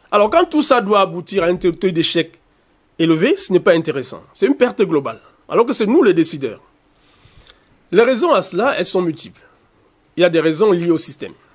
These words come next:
Par exemple, les programmes en mathématiques, souvent, c'est très long.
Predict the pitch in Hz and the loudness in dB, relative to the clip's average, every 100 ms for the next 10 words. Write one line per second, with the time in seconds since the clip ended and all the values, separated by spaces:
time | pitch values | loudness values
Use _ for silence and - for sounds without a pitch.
0 | _ _ _ _ _ _ _ _ _ - | _ _ _ _ _ _ _ _ _ -20
1 | _ 143 143 185 185 - 151 170 156 131 | _ -2 2 2 2 -2 -2 0 0 -2
2 | 139 135 127 95 - 131 143 143 135 123 | -4 -4 -6 -8 -12 -6 -6 -4 -6 -8
3 | 127 - 160 127 | -10 0 2 2